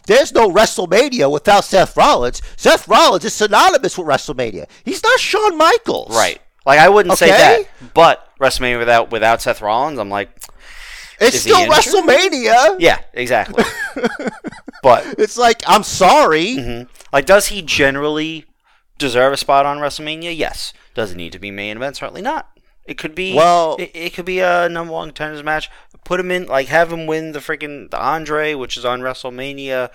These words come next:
Speaker 2: SmackDown, apparently.
Speaker 1: Mm-hmm. I'd, I'd argue that Seth Rollins sucks.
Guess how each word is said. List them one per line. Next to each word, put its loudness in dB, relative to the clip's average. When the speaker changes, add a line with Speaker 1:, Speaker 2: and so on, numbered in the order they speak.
Speaker 2:
SmackDown, -8
apparently. -10
Speaker 1:
Mm-hmm. -12
I'd, 0
I'd 0
argue -2
that 2
Seth -2
Rollins -4
sucks. -8